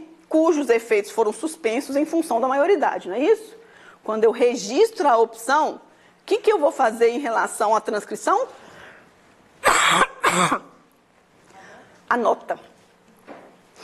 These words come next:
Por que que é anotar? "Ah, mas está fazendo a inclusão de uma informação?" Não, eu estou cumprindo um requisito.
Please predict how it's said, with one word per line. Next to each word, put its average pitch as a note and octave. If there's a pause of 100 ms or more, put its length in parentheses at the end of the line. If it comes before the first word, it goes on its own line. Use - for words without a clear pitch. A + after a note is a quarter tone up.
(360)
Por -
que B3
que B3
é B3+
anotar? A#3+ (680)
"Ah, A4+
mas G4
está -
fazendo C4+
a C4
inclusão C#4
de C#4
uma C4
informação?" B3 (720)
Não, G#3
eu F#3+
estou G#3+
cumprindo C#4+
um G#4
requisito. E4+